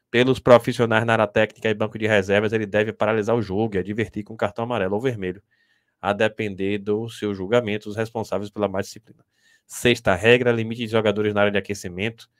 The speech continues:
Agora vai ser apenas seis que vão poder se aquecer, então tem que fazer um rodízio. E o sétimo, ou sétima regra, maior de rigor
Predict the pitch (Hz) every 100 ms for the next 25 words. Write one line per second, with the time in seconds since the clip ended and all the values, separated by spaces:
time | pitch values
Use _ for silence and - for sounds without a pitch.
0 | _ _ _ - 92 104 104 95 - 107
1 | 101 117 120 - - 117 131 - 110 104
2 | 101 104 101 92 - 95 113 117 101 98
3 | 104 101 98 101 95 87 90 104 110 _
4 | _ _ _ 131 143 - 110 107 117 113
5 | 113 _ _ - 110 - 95 - 113 104
6 | 98 104 104 104 113 110 127 113 107 110